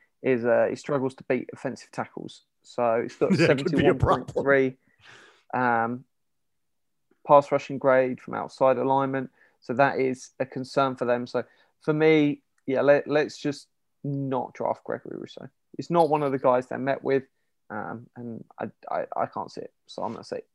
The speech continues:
Speaker 1: uh-uh.
Speaker 2: Yeah, and I, I think it just comes down to, I don't really see a plan when he's rushing. Um, I will say, though,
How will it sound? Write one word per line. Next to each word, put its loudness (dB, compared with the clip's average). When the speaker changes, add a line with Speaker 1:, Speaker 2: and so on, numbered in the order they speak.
Speaker 1:
uh-uh. -4
Speaker 2:
Yeah, -4
and 0
I, 0
I 0
think 2
it -4
just -8
comes -4
down -2
to, -4
I -6
don't -4
really -4
see -6
a 0
plan -2
when -4
he's -4
rushing. -4
Um, -10
I 2
will 2
say, 0
though, -2